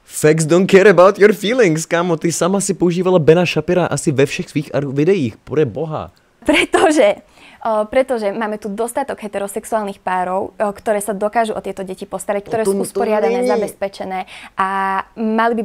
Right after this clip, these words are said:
Speaker 2: byť uprednostnené, pretože vyrastanie v homosexuálnej rodine prináša len, eh,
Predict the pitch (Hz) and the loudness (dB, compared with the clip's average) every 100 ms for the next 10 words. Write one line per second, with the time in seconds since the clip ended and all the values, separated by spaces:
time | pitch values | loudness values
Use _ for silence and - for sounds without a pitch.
0 | 208 214 - 208 202 - 196 175 208 208 | -6 -8 -8 -8 -8 -10 -10 -6 -6 -4
1 | 196 208 226 - - - _ _ _ - | -4 -4 -4 -10 -20 -20 _ _ _ -8
2 | 214 320 302 - 202 208 220 208 202 220 | -2 2 0 0 -4 -4 -6 -6 -8 -10
3 | - 226 214 202 196 190 196 190 190 220 | -6 -4 -4 -4 -6 -6 -8 -8 -8 -6
4 | 214 190 - 196 196 185 190 | -6 -6 -6 -6 -6 -6 -8